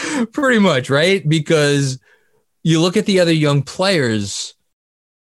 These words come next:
Yeah, well, let's go through 'em right now because we could, you know, that's as good an entree into the, the conversation as anything. Um, who do you wanna start with? Um,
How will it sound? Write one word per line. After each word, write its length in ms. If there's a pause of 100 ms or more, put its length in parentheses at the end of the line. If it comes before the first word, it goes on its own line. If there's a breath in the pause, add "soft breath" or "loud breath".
(180)
Yeah, 80
well, 120
let's 160
go 160
through 220
'em 80
right 180
now 160
because 280
we 120
could, 200
you 140
know, 140
that's 140
as 100
good 120
an 140
entree 500
into 220
the, 160
the 220
conversation 680
as 140
anything. 480
Um, 180
who 140
do 40
you 60
wanna 160
start 260
with? 380
Um, 480